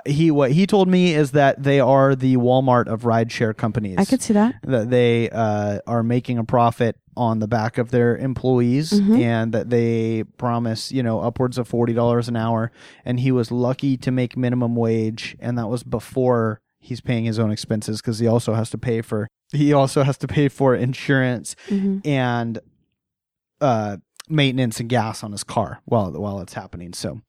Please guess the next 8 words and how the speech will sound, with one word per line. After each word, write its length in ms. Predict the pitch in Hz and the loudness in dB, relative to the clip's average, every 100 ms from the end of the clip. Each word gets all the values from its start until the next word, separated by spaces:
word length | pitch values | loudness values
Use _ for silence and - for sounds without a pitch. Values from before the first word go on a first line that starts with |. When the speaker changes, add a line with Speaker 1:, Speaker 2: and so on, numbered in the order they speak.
| - - - - | -20 -20 -20 -2
Speaker 2:
Yeah, 220 | 220 220 | 2 4
I 40 | 208 | 4
was 240 | 208 - - | 2 -2 -8
reading 440 | 202 208 208 214 | -2 -2 0 0
an 80 | 202 | 0
article 400 | 185 185 - 202 | 0 -2 -2 -2
about 340 | 180 175 175 190 | -2 -2 -4 -4
how 260 | 185 180 | -2 -2